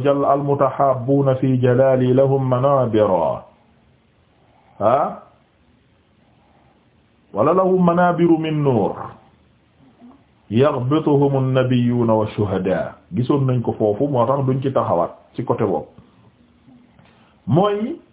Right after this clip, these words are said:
mu ne ñi nga xamante ne nii mooy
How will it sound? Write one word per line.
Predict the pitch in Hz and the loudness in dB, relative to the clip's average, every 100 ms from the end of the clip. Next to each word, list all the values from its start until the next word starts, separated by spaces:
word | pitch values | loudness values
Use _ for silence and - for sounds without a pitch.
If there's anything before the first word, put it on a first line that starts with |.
| _ _ | _ _
mu | 98 123 165 | -4 -2 0
ne | 170 226 - _ _ _ _ _ _ _ _ _ _ _ _ _ | 0 -2 -6 _ _ _ _ _ _ _ _ _ _ _ _ _
ñi | 110 | 0
nga | 175 180 | 0 2
xamante | 165 160 147 151 | 0 0 -2 -2
ne | 147 | 0
nii | 139 143 147 | 0 -2 -2
mooy | 139 127 123 | 0 0 2